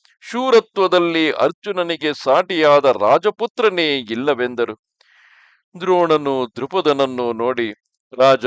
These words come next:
ಈಗಲೂ ತಿರುಗಿ ನಿನ್ನೊಡನೆ ಸ್ನೇಹವನ್ನು ಕೋರುತ್ತಿರುವೆನು. ರಾಜನಲ್ಲದವನು ರಾಜನಿಗೆ ಸ್ನೇಹಿತನಾಗಲಾರನೆಂದು ಹೇಳಿದೆಯಲ್ಲವೇ? ಆದುದರಿಂದಲೇ ಈಗ ನಾನು ರಾಜನೆನಿಸಿಕೊಳ್ಳುವುದಕ್ಕಾಗಿ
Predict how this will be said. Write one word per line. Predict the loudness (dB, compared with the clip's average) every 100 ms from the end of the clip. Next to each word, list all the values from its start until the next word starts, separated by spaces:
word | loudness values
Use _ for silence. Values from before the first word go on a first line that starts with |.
| 2 2 -2 _ _ _ _
ಈಗಲೂ | -2 0 4 4 4 2
ತಿರುಗಿ | 2 0 0 0 0 0
ನಿನ್ನೊಡನೆ | -2 -2 0 2 2 2 -2
ಸ್ನೇಹವನ್ನು | -4 -4 0 0 0 -2 -2 -6
ಕೋರುತ್ತಿರುವೆನು. | -4 -6 -6 -4 -4 -2 -4 -6 _ _ _ -2
ರಾಜನಲ್ಲದವನು | 4 6 6 6 6 6 4 4 4 4 4 4
ರಾಜನಿಗೆ | 6 4 2 -2 0 0
ಸ್ನೇಹಿತನಾಗಲಾರನೆಂದು | -2 -6 -6 -2 0 4 4 4 4 6 4 2 0 -2 -6 -6
ಹೇಳಿದೆಯಲ್ಲವೇ? | -6 -4 -2 0 0 0 0 -2 -8 _ _ _ _ 2
ಆದುದರಿಂದಲೇ | 4 4 2 2 2 0 2 0 _ _ _ _ -6
ಈಗ | -2 2 4
ನಾನು | 6 4 4 2
ರಾಜನೆನಿಸಿಕೊಳ್ಳುವುದಕ್ಕಾಗಿ | 4 4 4 2 2 2 0 -6 -2 -2 0 0 2 2 4 4 4 0